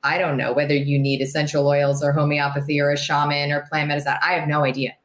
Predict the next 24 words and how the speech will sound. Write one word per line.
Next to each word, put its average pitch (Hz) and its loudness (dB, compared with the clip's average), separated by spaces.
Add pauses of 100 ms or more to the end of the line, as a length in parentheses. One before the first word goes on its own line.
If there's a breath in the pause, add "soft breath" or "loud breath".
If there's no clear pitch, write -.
(340)
I 180 -2
couldn't 175 -4
possibly 160 -4
make 131 -6
recommendations 135 -4
around 139 -2
that. 131 -4 (360 loud breath)
I 170 0
am 170 0
here 156 2
to 151 -6
help 143 -2 (280 loud breath)
open 214 4
the 220 4
door 165 4
so 165 -4
you 143 0
can 139 -2
activate 180 -2
that 151 -2
inner 143 0
compass, 131 -4 (360)
you 165 0
know, 135 0